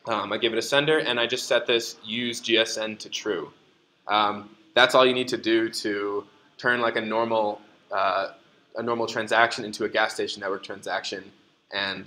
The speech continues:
let users call functions without having to pay any gas. Um, I think I am just about at the end of my time. Um, sorry we didn't get to kinda get all the way through that workshop, but, um,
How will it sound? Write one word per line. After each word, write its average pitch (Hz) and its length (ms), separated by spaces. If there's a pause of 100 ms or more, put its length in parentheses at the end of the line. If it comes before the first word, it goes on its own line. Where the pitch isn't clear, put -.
let 104 280
users 101 320
call 98 560 (260)
functions 120 380
without 101 240
having 101 180
to 95 80
pay 95 340
any 95 220
gas. 82 580 (280)
Um, - 300 (760)
I - 60
think 156 320
I 131 140
am 135 420
just 131 160
about 131 160
at 131 80
the - 120
end 123 140
of 131 80
my 120 140
time. 139 400 (180)
Um, 113 380
sorry 139 240
we 131 80
didn't 127 140
get 127 160
to 113 280 (140)
kinda 107 160
get 110 260
all 107 80
the 107 80
way 110 120
through - 160
that 104 140
workshop, 127 480
but, 101 240
um, 98 300